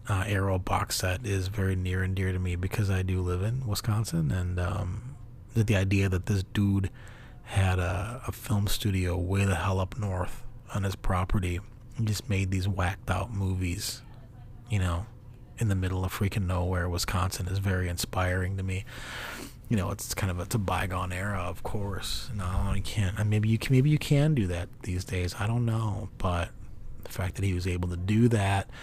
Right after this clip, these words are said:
it's very special to me. I love that idea. So, but next to that on my shelf is Vengeance Trails, a Western, some Fulci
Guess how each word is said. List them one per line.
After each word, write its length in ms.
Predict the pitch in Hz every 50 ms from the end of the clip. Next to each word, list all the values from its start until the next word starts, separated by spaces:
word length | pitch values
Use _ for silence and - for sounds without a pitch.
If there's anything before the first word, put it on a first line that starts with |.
| - - - - - - - - - - - - - - - - - -
it's 220 | - 104 95 - -
very 400 | - 110 101 95 95 98 95 92
special 480 | - - - 95 92 - - - 95
to 120 | 98 - 107
me. 220 | 95 90 92 - 110
I 60 | 95
love 320 | 95 95 95 95 98 98 98
that 160 | 98 98 95
idea. 640 | 92 92 92 98 95 98 90 90 87 - - - - - - - - - - -
So, 460 | - - - - 98 87 87 90 85 - - - - - - - - - - - - - - - - - - - 120
but 160 | 110 123 117
next 260 | 117 131 127 - -
to 60 | 139 117
that 180 | 110 107 104
on 120 | 104 101 95
my 100 | 92 87
shelf 380 | - - 98 92 92 92 -
is 180 | 107 104 101 101
Vengeance 640 | 98 107 117 131 139 127 131 127 117 113 - - -
Trails, 840 | - - - - 107 101 101 92 87 85 - - - - - - - - - - - - - - - - - - - - - - - - -
a 60 | 107
Western, 600 | 104 92 95 92 90 - - - 98 90 87 87
some 260 | - - - 98 90
Fulci 800 | - - - 127 120 117 110 - - - 107 92 90 87 87 82